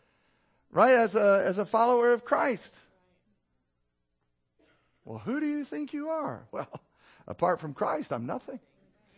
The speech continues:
See, that prayer would be true if you were apart from Christ. "Well, I, I don't have anything. I'll probably say it wrong. I shouldn't do this. I really don't want to intrude," or anything. That, if you don't have Christ, that's fair.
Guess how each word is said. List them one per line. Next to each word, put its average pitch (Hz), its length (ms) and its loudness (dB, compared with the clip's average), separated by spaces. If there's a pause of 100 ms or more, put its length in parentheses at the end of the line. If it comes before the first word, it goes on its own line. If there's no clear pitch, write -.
(300)
See, 262 240 0 (120)
that 311 220 8
prayer 247 280 6
would 196 160 0
be 170 140 -4
true 262 520 -10 (360)
if - 160 -8
you 135 100 -8
were 185 240 -4
apart 131 300 -10
from 113 140 -16
Christ. 101 360 -16 (160)
"Well, 131 120 -10
I, 143 260 -6
I - 20 2
don't 147 180 -4
have 147 180 -2
anything. 143 500 -4 (180)
I'll 135 100 0
probably 156 260 2
say 151 220 -2
it 151 120 -4
wrong. 139 280 -4
I 143 100 -4
shouldn't 160 340 -8
do 147 160 -4
this. 147 240 -2 (200)
I - 60 0
really 160 240 0
don't 160 140 0
want 160 120 -2
to 156 40 -4
intrude," 165 520 -4
or 156 40 -2
anything. 156 180 -4 (180)
That, 196 260 4
if 170 100 -2
you 269 120 2
don't 320 180 6
have 262 180 4
Christ, 302 340 4 (160)
that's 277 280 6
fair. 269 460 6